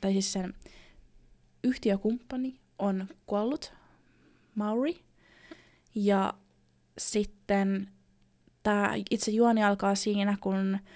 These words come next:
olisiko ollut sen sis-, sisaren poika,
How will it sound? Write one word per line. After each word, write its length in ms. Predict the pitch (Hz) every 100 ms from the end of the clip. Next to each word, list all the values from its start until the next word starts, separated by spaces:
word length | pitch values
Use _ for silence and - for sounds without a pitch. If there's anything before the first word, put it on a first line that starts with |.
| - - - -
olisiko 240 | 220 - 262
ollut 140 | 247
sen 400 | - 220 214 220 - - - -
sis-, 540 | - 262 262 - - -
sisaren 480 | - 285 269 208 202
poika, 420 | 214 226 247 285